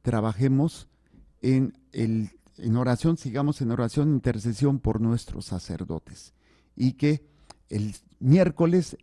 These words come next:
hagamos un ayuno por los sacerdotes que están en retiro. La próxima semana iremos otro grupo, la segunda mitad del grupo de sacerdotes. Muchísimas gracias, que el Señor les bendiga y les proteja, haga resplandecer su rostro sobre ustedes y les conceda su favor.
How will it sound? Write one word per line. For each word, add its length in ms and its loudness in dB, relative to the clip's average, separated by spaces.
hagamos 680 -2
un 180 2
ayuno 640 2
por 340 0
los 180 -2
sacerdotes 640 -4
que 80 -16
están 260 -4
en 60 -2
retiro. 380 -2
La 200 -4
próxima 460 -2
semana 500 -2
iremos 460 2
otro 260 -4
grupo, 300 2
la 120 -2
segunda 420 0
mitad 400 0
del 320 0
grupo 320 -2
de 160 -4
sacerdotes. 720 -10
Muchísimas 520 -2
gracias, 460 2
que 80 -4
el 80 -2
Señor 300 -2
les 140 0
bendiga 360 2
y 60 -2
les 160 -6
proteja, 480 -8
haga 140 -8
resplandecer 680 -10
su 160 -10
rostro 380 -8
sobre 220 -8
ustedes 360 -10
y 40 -6
les 200 -8
conceda 460 -6
su 160 -14
favor. 320 -6